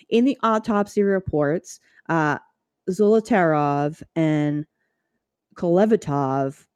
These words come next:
they note that their skin is gray tinged or green gray tinged. Now, I believe these were some of the last people to be found, so that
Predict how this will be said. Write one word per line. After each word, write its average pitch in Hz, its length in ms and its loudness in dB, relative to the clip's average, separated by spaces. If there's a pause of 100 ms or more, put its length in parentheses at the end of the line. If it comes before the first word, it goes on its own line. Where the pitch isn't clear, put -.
they 180 260 2
note 208 300 -2
that 156 160 -10
their 160 180 0
skin 165 420 -4
is 147 220 -6
gray 151 460 -2
tinged 302 580 -2
or 156 240 -2
green 180 800 -4
gray 139 520 -6
tinged. - 600 -14 (440)
Now, 151 380 0
I 165 80 2
believe 175 320 0
these 208 180 -2
were 180 60 -6
some 180 160 -6
of 175 60 -6
the 156 80 -4
last 151 300 -4
people 175 220 -6
to - 120 -10
be 160 120 -4
found, 147 500 -8
so 156 180 -4
that 147 300 -4